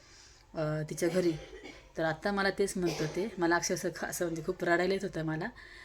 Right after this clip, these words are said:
की "तू चालली ना, मला कोण जेवायला देईन, मला कोण खाऊ?" बघितलं तुम्ही, तुम्ही व्हिडिओ बघितला आहे. तर, अ, म्हणून म्हणलं मी,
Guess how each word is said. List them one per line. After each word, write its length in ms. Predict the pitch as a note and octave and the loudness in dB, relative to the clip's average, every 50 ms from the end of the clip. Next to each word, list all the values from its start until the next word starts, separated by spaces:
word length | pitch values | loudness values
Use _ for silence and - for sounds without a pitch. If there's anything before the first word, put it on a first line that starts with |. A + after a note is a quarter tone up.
| - - - - - | -20 -20 -18 -16 -16
की 60 | D#3 - | -8 -6
"तू 60 | - F3 | -4 -2
चालली 380 | - F#3 F3 F3 F3 F3+ F3+ | 2 4 4 4 4 4 4
ना, 360 | E3+ E3+ E3 D#3+ D#3 D#3 D#3 D3+ - - - - - - - - - - - - - - - - - - - | 6 6 4 4 2 0 -2 -6 -10 -16 -20 -20 -20 -20 -20 -20 -20 -20 -20 -20 -20 -20 -20 -20 -20 -8 -2
मला 160 | F3 E3+ F3 D#3+ | 0 0 0 0
कोण 280 | - - F#3 F#3 F3+ | 0 0 0 2 4
जेवायला 340 | E3+ F3 E3 E3 E3 D#3+ D#3+ | 4 4 4 4 4 2 0
देईन, 360 | D#3 D#3+ D#3+ D#3 D#3 D#3+ D#3+ D#3 - - - - - | 0 0 0 0 0 0 -2 -4 -6 -10 -14 -10 -6
मला 180 | F3 E3 E3 D#3 | -4 -2 -2 -2
कोण 220 | D#3 - F3+ F3 E3+ | -2 -2 -2 -2 0
खाऊ?" 160 | - F3 E3 | 0 0 0
बघितलं 480 | D#3+ D#3+ F3+ F3+ F3+ G3 G3 F#3+ E3+ - | 2 2 0 2 2 2 0 0 0 0
तुम्ही, 200 | F3+ F3 E3+ F3 - - - - - | 0 0 -2 -4 -6 -12 -18 -6 -2
तुम्ही 160 | F#3+ F3 F3+ F3+ | 0 0 2 2
व्हिडिओ 240 | F3+ E3+ E3+ E3 | 2 2 2 2
बघितला 380 | D#3+ E3+ E3 F3+ F3 - F#3+ F3 | 2 0 0 -2 -4 -2 -2 -2
आहे. 120 | E3 E3+ - - - - - - - - - - - _ - | -2 -2 -6 -10 -16 -20 -20 -20 -18 -18 -18 -20 -16 _ -8
तर, 140 | F3+ F3 E3+ | -6 -4 -4
अ, 180 | F3+ E3 E3 | -4 -4 -4
म्हणून 500 | D#3 D#3+ E3 F#3 F#3 F#3+ F#3+ F#3 F#3 F#3+ | -4 -4 -4 -2 -2 0 0 0 0 0
म्हणलं 240 | G3 G3 F3+ E3 E3 | -2 -2 -2 -2 -4
मी, 160 | E3 E3 D3+ | -2 -2 -2